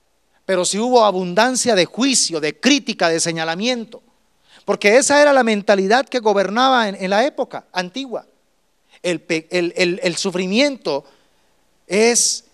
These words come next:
la manifestación externa de un pecado interno. Eso era lo que se decía y se, se creía en esa época. Y entonces, esta creencia aplicaba una justicia totalmente desprovista de compasión.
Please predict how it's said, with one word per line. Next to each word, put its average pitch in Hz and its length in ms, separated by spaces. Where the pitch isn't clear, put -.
la 180 140
manifestación 180 680
externa 190 640
de 160 100
un 208 200
pecado 214 800
interno. 160 760
Eso 147 200
era 180 80
lo 180 140
que 165 100
se 156 100
decía 147 380
y 131 60
se, 131 140
se - 480
creía 131 460
en 123 120
esa 139 240
época. 120 400
Y 156 100
entonces, 262 760
esta 214 260
creencia 226 640
aplicaba 196 680
una 247 260
justicia 208 600
totalmente 269 960
desprovista 220 640
de 196 100
compasión. 175 680